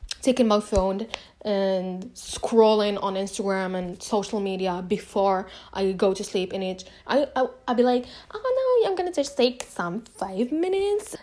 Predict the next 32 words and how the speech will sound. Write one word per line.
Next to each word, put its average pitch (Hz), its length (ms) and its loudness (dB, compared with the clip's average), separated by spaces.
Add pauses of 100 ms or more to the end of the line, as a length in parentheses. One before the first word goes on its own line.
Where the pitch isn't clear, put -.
and 285 280 2
then 208 180 6
I'm 220 140 2
gonna 180 200 -4
go - 140 -10
to - 60 -12
sleep." - 420 -10 (340)
When 240 800 2
that - 200 -2
five 233 360 2
minute 320 420 0
turns 214 580 0
to 185 320 0 (100)
two 208 420 0
hours 320 560 -2
and 190 160 -4
then 190 280 -4
three 190 380 0
hours, 294 540 -2
and 208 140 0
it's - 360 -8 (220)
midnight 277 920 -2 (460)
and 208 480 0
it's 202 340 -4 (200)
three 202 640 6
A 208 180 0
M, 190 300 -2
baby. 214 480 -6 (300)
And 262 260 4
I 240 160 6
didn't 185 640 0
sleep, 185 520 -4